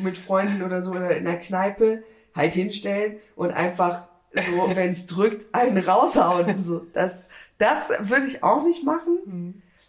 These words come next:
Speaker 1: Aber einfach, weil das so, das ist ja so ein, das ist ja so,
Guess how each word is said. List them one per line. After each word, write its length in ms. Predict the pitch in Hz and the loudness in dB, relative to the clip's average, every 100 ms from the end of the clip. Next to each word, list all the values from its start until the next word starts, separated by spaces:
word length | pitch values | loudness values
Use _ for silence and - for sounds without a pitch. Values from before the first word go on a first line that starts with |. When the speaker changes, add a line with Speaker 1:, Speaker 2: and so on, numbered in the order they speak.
| _ | _
Speaker 1:
Aber 240 | - 185 202 | -4 0 0
einfach, 380 | 202 226 247 247 - | -2 -2 -2 -4 -14
weil 280 | - 175 208 | -4 0 0
das 220 | 247 240 | 0 -2
so, 280 | 220 214 220 | -2 -2 -2
das 260 | 214 175 226 | -4 -8 -6
ist 120 | - | -2
ja 120 | 214 | -2
so 140 | 196 | -2
ein, 440 | 202 202 196 196 - _ _ | -6 -4 -6 -8 -16 _ _
das 120 | 185 | -8
ist 40 | 220 | -4
ja 80 | 208 | -4
so, 180 | 190 | -6